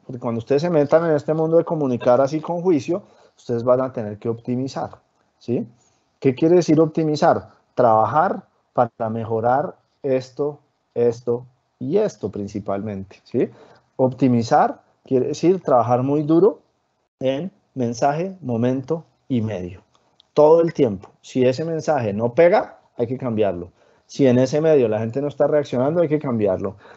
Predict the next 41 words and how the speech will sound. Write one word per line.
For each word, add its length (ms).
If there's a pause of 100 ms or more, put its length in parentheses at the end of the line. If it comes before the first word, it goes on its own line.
Si 180
a 80
esta 280
hora 200
la 120
gente 280
no 340
reacciona, 600
hay 180
que 300 (340)
ensayar 420
otra 260
hora. 240 (400)
¿Listo? 380
Entonces 340
eso 140
es 120
muy 200
importante. 560
Para 300
no 100
olvidar, 340
ya 160
para 220
cerrar, 360 (540)
tengo 240
un 80
consumidor 540
que 100
tiene 180
unas 140
expectativas 720
completamente 640
distintas 500
a 60
las 160
que 100
nosotros 480
como 220
compañías 540
tenemos. 520